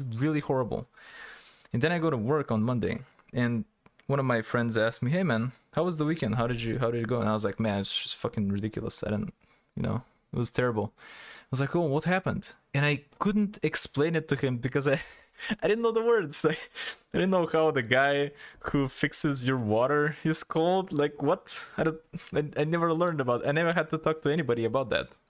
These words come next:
Or, like, what, uh, I don't remember. There was, there was a specific term that I, that I couldn't figure out, and I p-,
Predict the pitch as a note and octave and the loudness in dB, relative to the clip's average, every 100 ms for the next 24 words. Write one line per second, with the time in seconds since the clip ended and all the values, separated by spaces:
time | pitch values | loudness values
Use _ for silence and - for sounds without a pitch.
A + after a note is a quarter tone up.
0 | _ - - B2 A#2+ A#2 C3+ - _ - | _ -6 0 4 2 2 -4 -4 _ -8
1 | G2+ A#2 A2+ A2+ A#2+ _ - - - - | -2 2 2 0 -4 _ -20 -16 -14 -16
2 | - - _ _ _ - - C3+ C#3+ B2+ | -18 -20 _ _ _ -10 -2 0 2 2
3 | B2 B2 A#2+ A2 G#2+ B2+ D3+ D#3 - - | 2 2 2 2 -2 -2 0 2 0 0
4 | D#3+ F3+ E3+ - C#3 - D#3+ - - C3+ | 0 2 -2 0 -2 0 -2 -4 0 0
5 | B2+ A2 G#2+ G#2+ F3 A#2 A2+ C#3+ B2 - | 2 2 0 -2 -2 -2 0 -2 -2 -2
6 | A#2 G2+ F#2 - C#3+ D#3 D#3 _ - | 0 2 0 0 0 0 -2 _ -14